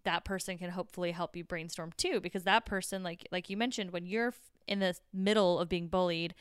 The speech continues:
and you're so overwhelmed with all of the emotions with it and, you know, the stress and your response to that stress,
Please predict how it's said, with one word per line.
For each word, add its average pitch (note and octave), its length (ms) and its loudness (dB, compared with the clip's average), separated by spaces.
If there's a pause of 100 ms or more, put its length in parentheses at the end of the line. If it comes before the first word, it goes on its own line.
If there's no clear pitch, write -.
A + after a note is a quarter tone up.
(280)
and F#3 160 -4
you're F3+ 400 0 (160)
so G#3+ 320 2
overwhelmed F3 720 2
with E3+ 300 -2 (100)
all F#3 300 2
of F#3 160 -4
the F3 480 0
emotions G#3+ 580 -2
with G3+ 180 -6
it F#3+ 260 2
and, F3 220 -2 (380)
you F3 80 -6
know, D#3+ 60 -4
the E3+ 80 -6
stress G#3+ 560 2
and F3+ 240 -6
your F3+ 100 -6
response G3 500 -4
to G#3 100 -4
that F3+ 180 -2
stress, F#3+ 500 -2